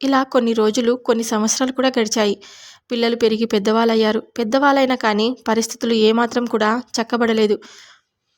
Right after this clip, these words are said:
ఆ తర్వాత కూడా ఆ తల్లి నా మీద ఈరోజు ఏ నమ్మకమైతే కోల్పోలేదు. "బాగా ఉన్నాడు, బాబా ఉన్నాడు, బాబా మమ్మల్ని పట్టించుకోకుండా ఉన్నావో,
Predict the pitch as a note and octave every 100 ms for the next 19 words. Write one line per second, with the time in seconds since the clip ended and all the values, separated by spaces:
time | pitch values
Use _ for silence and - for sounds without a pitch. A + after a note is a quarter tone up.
0 | _ _ _ _ - B3+ C4+ B3 B3 C4
1 | C#4+ C4+ B3+ A#3 A3 A3 A#3+ A3+ A3 A3+
2 | A3+ A3 G#3+ G#3 A3 C4 - B3+ A3+ B3
3 | B3+ A#3 A#3 A3+ A3+ A#3 A3 A3 - _
4 | _ _ _ _ _ _ A#3+ A3+ A3+ A3+
5 | A3 G#3 - G#3 G#3+ G#3 A3+ A#3+ A#3 G#3+
6 | G#3+ G#3+ G3+ G#3 A#3 A3 G#3+ A3 E4 -
7 | _ _ _ _ _ _ A3+ G#3+ G#3 A#3
8 | A3+ A3+ A3+ G#3+ G3+ A#3 A3+ - A3 A3
9 | G#3+ A3 C4 - A3 A3 A3+ A3